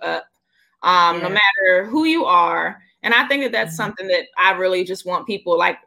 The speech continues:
Speaker 1: you know, no matter what it is, you know, if it's, if it's, like, lack of body positivity and people fat shaming or whatever, or, you
Speaker 2: Mm-hmm.
Speaker 1: know, in my case, like,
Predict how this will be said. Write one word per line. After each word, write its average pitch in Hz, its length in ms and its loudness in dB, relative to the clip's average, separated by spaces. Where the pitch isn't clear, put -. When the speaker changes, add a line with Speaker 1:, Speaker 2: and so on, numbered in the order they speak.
Speaker 1:
you 208 120 -4
know, 170 220 0
no 180 120 -2
matter 226 300 2
what 262 220 4
it 285 160 2
is, 180 560 0
you 196 80 -6
know, 180 140 -2
if 175 120 -8
it's, 202 200 -2
if 196 180 -4
it's, 185 260 -4
like, 175 300 -2
lack 202 380 2
of 208 160 0
body 214 360 4
positivity 202 840 0
and 165 120 -10
people 220 300 -8
fat 208 400 -2
shaming 170 640 -4
or 170 140 2
whatever, 165 600 0
or, 202 500 8
you 185 180 0
Speaker 2:
Mm-hmm. 185 40 -4
Speaker 1:
know, 170 300 2
in 180 80 -6
my 185 300 2
case, 175 500 -2
like, 170 340 -4